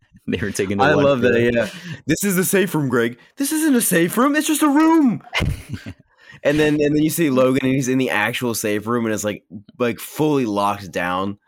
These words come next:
Speaker 1: Mm-hmm.
Speaker 2: Oh, it's so funny.
Speaker 1: Yeah, that stuff was
Speaker 2: I
Speaker 1: great.
Speaker 2: love that episode.
Speaker 1: But the Greg and Tom dynamics there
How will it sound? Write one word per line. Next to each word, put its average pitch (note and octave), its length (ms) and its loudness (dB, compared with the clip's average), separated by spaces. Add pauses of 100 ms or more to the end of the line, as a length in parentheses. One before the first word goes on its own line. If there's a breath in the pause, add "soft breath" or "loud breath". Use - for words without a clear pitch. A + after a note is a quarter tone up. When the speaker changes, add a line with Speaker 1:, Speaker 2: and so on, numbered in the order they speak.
(200)
Speaker 1:
Mm-hmm. G2+ 420 -2
Speaker 2:
Oh, G2+ 240 -2
it's - 160 -12
so F2 360 -6
funny. D#2 520 -12 (640)
Speaker 1:
Yeah, - 120 -12
that G#2 120 -4
stuff G#2+ 160 -4
was G#2 80 0
Speaker 2:
I G2 260 -2
Speaker 1:
great. F2 120 -4
Speaker 2:
love E2+ 540 -6
that E2 180 -4
episode. F2 520 -12
Speaker 1:
But G2+ 120 -4
the G#2 60 -2
Greg C3 200 -4
and A2+ 100 -2
Tom G#2 340 -2
dynamics G2+ 480 -4
there F#2 520 -4